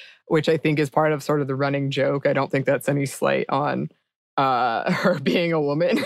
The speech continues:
<laughs> and not having a first name. However, Minogue's was revealed, but it was part of a joke because he's getting picked on by these other cops, and they were calling him Kylie Minogue, and he leaned in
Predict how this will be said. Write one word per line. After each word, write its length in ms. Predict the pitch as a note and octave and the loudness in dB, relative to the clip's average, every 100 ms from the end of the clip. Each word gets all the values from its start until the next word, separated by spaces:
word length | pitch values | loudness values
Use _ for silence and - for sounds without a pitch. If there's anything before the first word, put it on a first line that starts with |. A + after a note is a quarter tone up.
| - | -2
<laughs> 140 | - | 0
and 120 | B3 | 0
not 140 | G#3 E3+ | 0 0
having 220 | E3+ F3+ | -2 -2
a 80 | E3+ | -2
first 280 | D#3+ E3 D#3+ | -2 -2 -2
name. 200 | D3+ E3 - - F#3+ | -4 -4 -10 -4 2
However, 320 | A#3+ B3 A3 | 2 2 0
Minogue's 580 | A3 B3+ D#4 D4 C4+ - _ - | 2 2 0 -2 -6 -10 _ -2
was 320 | F3 A#3 A#3 | 2 2 2
revealed, 420 | F#3+ D#3 D3+ D#3 | 0 0 0 2
but 120 | D3+ | 0
it 40 | D3+ | 0
was 120 | D#3+ | -2
part 200 | - D#3 | 0 0
of 60 | D3 | 0
a 60 | |
joke 400 | B2+ D#3 D3+ C3+ - | 0 0 0 -2 -6
because 300 | C3 D3 C3+ | -2 0 0
he's 140 | D3 | -2
getting 300 | C3+ D3 C3 _ _ | 0 -2 -4 _ _
picked 240 | - - F#3+ | -2 0 0
on 240 | F#3+ G3+ | 0 0
by 120 | D#3+ | 0
these 160 | D3 D3 | 0 0
other 180 | D#3+ E3+ | 0 0
cops, 400 | G#3 G3+ G#3 - _ _ _ _ _ _ _ - | 0 0 -2 -14 _ _ _ _ _ _ _ -4
and 140 | D#3 D#3 | 0 2
they 80 | |
were 80 | D#3 | 2
calling 280 | D#3 D#3 D3 | 2 2 0
him 100 | D3 | -2
Kylie 340 | D3 D3+ C#3+ | 0 0 2
Minogue, 440 | C#3 F#3+ F3+ D#3 C#3+ - - _ - | 0 2 2 0 -4 -10 -20 _ -2
and 120 | D#3 | 0
he 120 | D#3+ | 2
leaned 340 | D#3+ D#3+ D#3 | 2 0 0
in 420 | D#3 D#3 D3+ C#3+ | 0 0 -2 -4